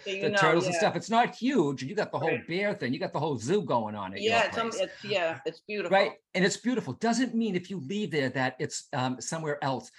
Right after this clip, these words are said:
Speaker 2: Let me just tell you, this is something that happened to someone,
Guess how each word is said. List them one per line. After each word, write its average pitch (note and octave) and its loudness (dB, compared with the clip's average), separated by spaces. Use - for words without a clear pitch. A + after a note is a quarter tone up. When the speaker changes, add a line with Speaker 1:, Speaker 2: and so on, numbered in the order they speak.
Speaker 2:
Let G3 2
me A#3 0
just F#3 -6
tell D#3 2
you, C#3+ 0
this F3+ -6
is G3 -8
something E3+ -4
that C3 2
happened G#2+ -4
to G#2 -10
someone, E2+ -8